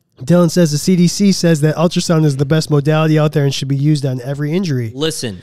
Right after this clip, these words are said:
Speaker 2: and you don't have to do it for eight minutes.
Speaker 1: Just do it for th-, a couple.
Speaker 2: Just one.
Speaker 1: Just turn it on.
Speaker 2: Just, just turn it on. <laughs>
Speaker 1: Kevin
Speaker 2: Just
Speaker 1: ju-,
Speaker 2: turn it on.
Speaker 1: Kevin says C D C said all injury evals should be done five minutes before <laughs> practice starts.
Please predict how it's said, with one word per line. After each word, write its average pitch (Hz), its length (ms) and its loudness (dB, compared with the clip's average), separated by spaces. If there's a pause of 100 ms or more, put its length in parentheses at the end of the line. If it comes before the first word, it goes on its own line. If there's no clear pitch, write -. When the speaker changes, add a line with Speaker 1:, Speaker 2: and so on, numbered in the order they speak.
Speaker 2:
and 127 140 -6
you 127 120 -4
don't 139 360 -2
have 135 240 -6
to - 80 -12
do 127 160 -4
it 120 60 -4
for 120 160 -10
eight 143 220 -6
minutes. 101 500 -12 (260)
Speaker 1:
Just - 220 -8
do 220 80 0
it 208 80 0
for 185 120 -6
th-, - 120 -20 (300)
a 175 80 -8
couple. 135 480 -10
Speaker 2:
Just - 180 -16
one. 127 280 -12
Speaker 1:
Just - 180 -8
turn 214 180 0
it 160 80 0
on. 135 140 -4
Speaker 2:
Just, - 260 -12
just - 160 -14
turn 190 220 -8
it - 100 -4
on. - 80 -12 (180)
<laughs> - 200 -20
Speaker 1:
Kevin 151 420 2
Speaker 2:
Just 175 320 0
Speaker 1:
ju-, 160 80 -4
Speaker 2:
turn 180 60 -4
it - 220 -8
on. 160 80 -4
Speaker 1:
Kevin 208 440 0
says 165 260 -2
C 185 180 -2
D 180 120 2
C 175 380 0 (260)
said 175 220 -2
all 180 160 2
injury 170 460 4
evals 156 420 0
should 156 100 -8
be 160 80 0
done 156 200 2
five 160 340 0
minutes 170 220 2
before 160 260 0
<laughs> - 20 -4
practice 214 540 -2
starts. - 720 -4